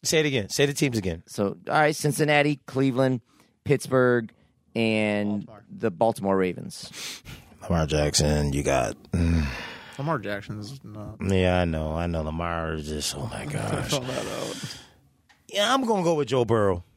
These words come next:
Speaker 1: I'm going with Cincy.
Speaker 3: Cincy?
Speaker 1: Cincy.
Speaker 2: I gotta say Cincy, too. I, I,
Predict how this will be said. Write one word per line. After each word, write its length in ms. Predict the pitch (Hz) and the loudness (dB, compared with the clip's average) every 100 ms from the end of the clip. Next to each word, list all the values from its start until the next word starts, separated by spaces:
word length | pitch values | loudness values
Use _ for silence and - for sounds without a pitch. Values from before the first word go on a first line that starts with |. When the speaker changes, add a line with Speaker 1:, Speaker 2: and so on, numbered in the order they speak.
| _ _ | _ _
Speaker 1:
I'm 140 | 170 196 | -2 2
going 220 | 175 160 | 2 2
with 100 | 147 | 2
Cincy. 400 | 131 120 107 104 _ _ - | 2 2 0 -8 _ _ -20
Speaker 3:
Cincy? 240 | 120 123 | -20 -16
Speaker 1:
Cincy. 880 | 139 143 151 143 143 147 147 147 135 _ | -6 0 2 2 2 4 4 4 2 _
Speaker 2:
I 100 | - 80 | -8 -2
gotta 180 | - | 0
say 180 | 127 127 | 2 0
Cincy, 440 | 113 - 104 98 - | 0 0 -2 -2 -4
too. 320 | 104 92 90 | 0 0 0
I, 160 | - 139 | 2 2
I, 220 | 139 123 | 2 -2